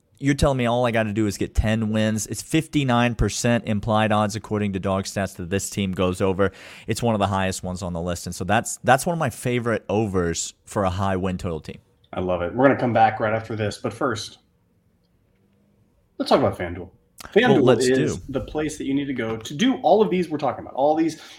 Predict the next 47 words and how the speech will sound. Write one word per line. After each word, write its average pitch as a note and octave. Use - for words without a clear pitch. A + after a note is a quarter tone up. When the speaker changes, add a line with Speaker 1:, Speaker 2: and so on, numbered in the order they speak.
Speaker 2:
over-unders, C#3
all A#2+
these C#3
places C3
that A#2+
you A#2
can C3+
go C#3
get D3
sports C#3
book C3+
and A2+
go G#2+
get C#3
action A#2+
and G#2+
put B2
your C3
hard-earned D3
money A#2+
down. A2
FanDuel E3
is A#2+
the A#2+
place B2
that A2
Daniel C3+
and -
I A#2+
trust A2
the G2
most. D3
They're G2+
the G2
official D3
Locked G#2
On F2
Bulldogs A2
sportsbook. A2
They're G2+
the G2
official D3
sportsbook A#2
of F#2+
Locked F#2
On F#2
Podcasts. A#2